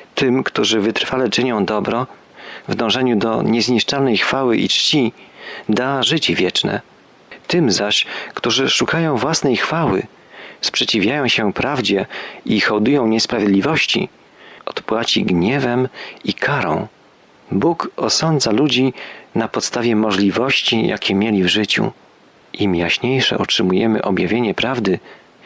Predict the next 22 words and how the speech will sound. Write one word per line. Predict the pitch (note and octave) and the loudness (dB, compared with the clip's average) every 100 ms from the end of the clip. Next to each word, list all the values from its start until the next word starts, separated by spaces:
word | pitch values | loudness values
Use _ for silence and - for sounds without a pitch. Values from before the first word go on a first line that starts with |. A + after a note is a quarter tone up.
| - - | -20 -4
tym | A#2 G2+ | 0 0
większą | A#2 E3 - C#3 | 0 0 0 0
winę | G2 B2 C3+ D3+ F3 - - - | 0 2 2 0 -2 -6 -14 -6
ponosimy | A#2 A#2 - E3 D3+ | -2 0 2 2 2
za | C3 | 2
jej | C#3+ C#3+ - | 2 2 0
odrzucenie. | C#3 D3+ D3 D#3 G2 F#2 - - - - - - - | 0 0 0 0 0 -2 -6 -18 -20 -20 -20 -20 -6
Zostaniemy | A#2+ A2 G#2 G#2+ A2 G#2 | -4 -2 0 0 2 2
rozliczeni | F#2+ F#2+ - C#3 B2+ | 0 -2 0 0 0
przez | G#2+ G#2 | 0 0
Boga | B2 C3+ C3+ - - - - | 0 0 -2 -4 -12 -12 -6
z | - | -2
wszystkiego, | - A#2 - B2+ D3 | 0 -2 0 0 0
co | D3+ D#3 | 0 0
od | B2 | 2
Niego | A2+ A2+ | 2 2
otrzymaliśmy. | C#3 - D#3+ E3 A2 - F#2 F#2 - - - - - - - | 0 0 2 2 2 0 -2 -4 -10 -20 -20 -20 -20 -10 -2
Musimy | G2+ - A#2 G2+ | 0 2 2 2
właściwie | F#2 F2+ - D3 C3 | 0 -2 0 0 0
zrozumieć | G#2+ G2 B2+ C3 G#2 | 0 0 2 0 0
słowo | - B2+ A2+ A#2 - - - | 0 0 0 -2 -4 -14 -10
sądzenie. | - - A2+ G2 F#2 D#2+ F#2 | -4 0 0 0 0 0 -2